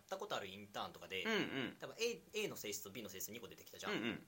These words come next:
Speaker 1: 「どっちか経験したことあります」だったら、
Speaker 2: うん。
Speaker 1: やってない方行けばっていう。
Speaker 2: なるほど、なるほど。
Speaker 1: で、「どっちもやったことありません」だったら、
Speaker 2: うん。
Speaker 1: 両方やればっていう。
Speaker 2: なるほど、なるほど。
Speaker 1: で、「そんな片方しか選べません」って言われたら、
Speaker 2: うん、うん。
Speaker 1: サイコロでも振ればっていう。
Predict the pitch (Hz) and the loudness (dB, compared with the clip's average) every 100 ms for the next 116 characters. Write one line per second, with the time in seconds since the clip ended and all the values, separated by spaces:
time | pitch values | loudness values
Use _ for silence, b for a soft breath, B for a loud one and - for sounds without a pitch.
0 | - 196 339 - - 139 160 170 180 196 | -2 2 2 2 2 2 2 0 -2 0
1 | 196 104 104 - 90 - 98 160 143 82 | 2 2 0 -2 -4 -4 -2 2 2 0
2 | - - 180 165 95 - 101 123 - - | -4 -2 -2 -2 -4 -2 0 0 -4 -12
3 | - - 113 92 78 73 69 - - - | -8 8 10 10 6 0 -2 -4 -8 -20
4 | - - - 139 175 - 277 254 233 - | -20 -16 -2 2 2 2 0 2 0 0
5 | - 254 127 113 120 120 - 160 131 104 | 2 4 4 2 -2 -2 0 2 4 2
6 | - 107 135 117 170 180 180 175 160 160 | -2 -8 -4 4 4 6 4 6 4 4
7 | 160 104 - 123 - - 87 - 127 113 | 2 4 4 4 2 -8 -8 -2 10 12
8 | 104 101 90 87 87 80 - 185 131 - | 12 10 8 4 4 4 4 2 2 4
9 | 226 220 226 226 - - - - - 302 | 2 0 -2 -2 -6 -16 -14 -6 2 4
10 | - 330 - 147 131 135 165 165 160 190 | 6 6 6 6 6 6 6 6 4 2
11 | - - 120 135 104 117 95 92 131 151 | 0 6 6 6 4 4 4 4 2 2
12 | 147 147 107 104 101 98 - 85 | 2 2 2 2 4 2 0 -8